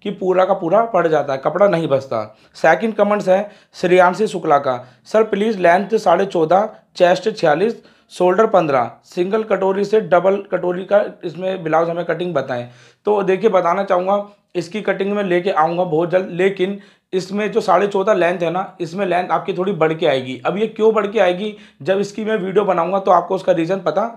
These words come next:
चल जाएगा। तीसरा कमेंट है लेटेस्ट फैशन कॉर्नर, "भाई आप मुझे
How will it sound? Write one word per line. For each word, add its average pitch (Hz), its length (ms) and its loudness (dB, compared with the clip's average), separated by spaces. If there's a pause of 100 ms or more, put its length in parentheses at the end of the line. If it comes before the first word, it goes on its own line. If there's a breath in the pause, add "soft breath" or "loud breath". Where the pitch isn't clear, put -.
चल 143 140 -2
जाएगा। 113 400 -4 (1300)
तीसरा 214 260 4
कमेंट 220 340 2
है 233 60 6
लेटेस्ट 202 480 2 (580)
फैशन 175 340 0
कॉर्नर, 147 440 2 (200)
"भाई 175 180 4
आप 190 240 4
मुझे 196 300 0